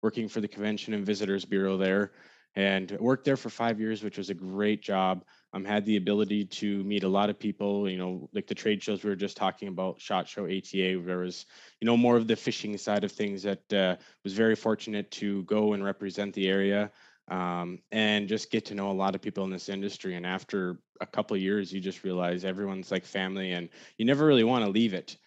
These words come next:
Um, and, you know, with the one thing about North Dakota, um, I love to have my camera in my hand. And that was another passion that kind of fueled when I started doing a lot more of the outdoors. And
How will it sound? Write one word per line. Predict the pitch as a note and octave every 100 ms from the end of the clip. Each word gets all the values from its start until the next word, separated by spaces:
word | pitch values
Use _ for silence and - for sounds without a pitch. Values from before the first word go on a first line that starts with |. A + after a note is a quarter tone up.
| _ _ -
Um, | G2 G2 F#2+ -
and, | G#2 G2 G2 - _ _ _ _
you | A2+
know, | G#2+ G#2+ G#2+ -
with | A2+ A#2+ -
the | B2 A#2 G#2+ G2+
one | B2+ C3
thing | C3+ C3
about | B2 B2
North | A2+ A2+
Dakota, | - - G#2+ G#2+ A2 G#2+ - - _
um, | - F#2+ F#2+ F2+ -
I | G2+
love | G#2 G#2+ G2
to |
have | G2 G2
my | F#2+ F#2
camera | - F2+ E2+
in | E2+
my | E2
hand. | F2 E2+
And | F2
that | F#2
was | F#2+ F#2
another | F#2+ F#2
passion | - F2+ E2+ - F#2
that | E2+
kind | - F#2+
of | -
fueled | - G2 F2+ F2+
when | F2+
I | F2
started | E2 G2+ F#2 F2 E2
doing | F#2 F2+
a |
lot | E2+ F2
more | F2 F2
of | E2+
the | F2
outdoors. | F2 E2+ F#2 E2+ E2+ - - - - _
And | F#2 F#2+ F#2+ F#2